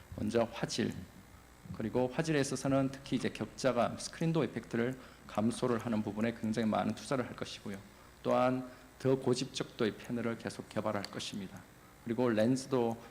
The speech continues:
마찬가지로 새롭게 개발해서 시야각을 더 넓게 하는 기술, 그리고 기존의 에이케이지 사운드에서 그 넘어선 더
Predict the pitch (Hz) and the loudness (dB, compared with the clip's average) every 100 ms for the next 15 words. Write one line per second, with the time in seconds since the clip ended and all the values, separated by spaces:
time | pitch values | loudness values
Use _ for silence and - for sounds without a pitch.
0 | - 98 - 107 107 101 - 123 123 120 | -4 -4 -2 -2 -2 -4 -4 -4 -4 -4
1 | - 104 104 98 - 113 120 123 - - | -6 -2 0 0 -2 0 0 -2 -12 -20
2 | - - 135 127 110 113 120 110 101 110 | -14 -2 2 2 2 0 -2 -2 0 0
3 | - - 104 107 95 - - - - - | 0 -6 -4 -4 -6 -10 -18 -12 -10 -6
4 | 98 101 - - - 113 101 131 156 - | -6 -8 -18 -20 -12 -8 -4 -4 -4 -12
5 | - - - 123 143 151 143 110 - 151 | -20 -14 -6 -2 2 2 2 0 -2 -4
6 | 147 - 127 107 95 - - - - - | -2 0 2 2 -2 -8 -12 -20 -16 -4
7 | - 117 120 113 - 117 120 120 - - | 2 4 4 2 0 0 0 -4 -14 -20
8 | - - 110 101 - 113 110 131 123 131 | -12 -2 -2 -2 -6 0 4 4 4 0
9 | 127 127 - - 113 113 | -2 -4 -8 -2 2 2